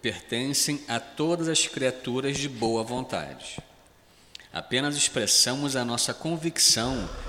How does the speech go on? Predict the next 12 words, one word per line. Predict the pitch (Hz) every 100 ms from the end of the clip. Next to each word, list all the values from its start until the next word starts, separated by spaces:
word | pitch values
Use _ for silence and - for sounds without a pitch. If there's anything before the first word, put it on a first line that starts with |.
| -
de | 110
que | 127 -
almas | 123 151 165 165
existem | 165 113 131 139 - 156 156 - -
fervorosas | - 165 170 160 147 113 110 120 131 123
no | 127
ideal | 131 127 120 104 104
do | 104
bem | 147 120 113 120 127 - - -
e | 113
da | 113
verdade, | 120 139 127 92 87 90 -